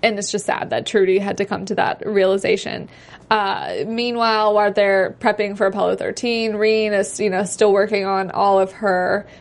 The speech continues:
reporting stuff. She thinks she, I guess she has a job on a local station. She thinks she's gonna be talking about important women's issues,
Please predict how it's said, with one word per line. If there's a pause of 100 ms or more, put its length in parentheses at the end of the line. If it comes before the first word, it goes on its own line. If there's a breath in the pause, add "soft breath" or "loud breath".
reporting
stuff. (180)
She
thinks
she,
I
guess
she
has
a
job
on
a
local
station. (220 loud breath)
She
thinks
she's
gonna
be
talking
about
important
women's
issues,